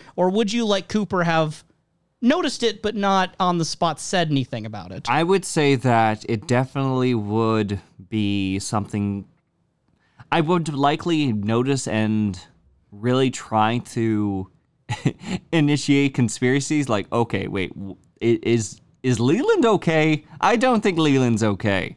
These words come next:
Speaker 1: At the driving especially?
Speaker 2: Yeah, with the driving and the way that he holds the club while
Speaker 1: Yeah.
Speaker 2: approaching Cooper. That's
Speaker 1: Well,
Speaker 2: that,
Speaker 1: that's,
Speaker 2: that's
Speaker 1: that's
Speaker 2: a
Speaker 1: an
Speaker 2: point of
Speaker 1: obvious red
Speaker 2: tension.
Speaker 1: flag. Uh, let's assume that we didn't see that either, because that would also be, let's assume we see the shot from Cooper's back's point of view. We don't,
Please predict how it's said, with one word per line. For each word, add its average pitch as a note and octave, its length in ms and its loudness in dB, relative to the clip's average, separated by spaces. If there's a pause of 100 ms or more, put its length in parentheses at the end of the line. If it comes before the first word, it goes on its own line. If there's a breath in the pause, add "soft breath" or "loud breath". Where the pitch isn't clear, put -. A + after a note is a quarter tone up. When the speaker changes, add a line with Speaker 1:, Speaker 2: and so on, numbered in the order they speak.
(100)
Speaker 1:
At - 80 -10
the E3+ 80 -4
driving E3+ 380 -2
especially? A3+ 580 -4
Speaker 2:
Yeah, A2+ 160 0
with C3 180 -4
the D3 80 -2
driving G#3 640 2
and D3+ 360 0
the C#3 80 0
way C#3+ 240 -2
that C3+ 200 0
he B2+ 120 -2
holds A2+ 320 0
the A2 100 -2
club G2 580 -2
while G2+ 280 -2
Speaker 1:
Yeah. C3 80 -4
Speaker 2:
approaching F#2+ 360 -2
Cooper. F#2 380 -6
That's B2+ 500 -2 (580 soft breath)
Speaker 1:
Well, G#3 100 2
Speaker 2:
that, - 0 -
Speaker 1:
that's, G3+ 260 0
Speaker 2:
that's A#3 120 2 (100)
Speaker 1:
that's - 20 -2
Speaker 2:
a B3 40 2
Speaker 1:
an F#3 60 -2
Speaker 2:
point F#3+ 160 2
of G3 120 0
Speaker 1:
obvious G3 200 2
red E3+ 80 2
Speaker 2:
tension. D#3 140 -2
Speaker 1:
flag. C3+ 300 -2 (280 loud breath)
Uh, C#4+ 100 2
let's D4+ 140 -2
assume D4+ 280 0
that A#3+ 80 2
we A#3 100 -2
didn't G3+ 220 0
see F#3 180 -4
that D#3 220 0
either, C#3 260 -2
because C#3+ 340 -2
that D3+ 160 0
would D3 100 -2
also D3 320 -2
be, C3 260 -6 (140)
let's A3 140 0
assume B3+ 220 -4
we B3+ 80 0
see B3 140 -6
the G#3 120 -2
shot G3+ 280 -2
from F#3 220 -2 (200 loud breath)
Cooper's G3 420 0
back's D#3 360 -2
point A3 260 0
of A3+ 100 0
view. A3+ 200 2
We A3+ 100 0
don't, G#3 240 -2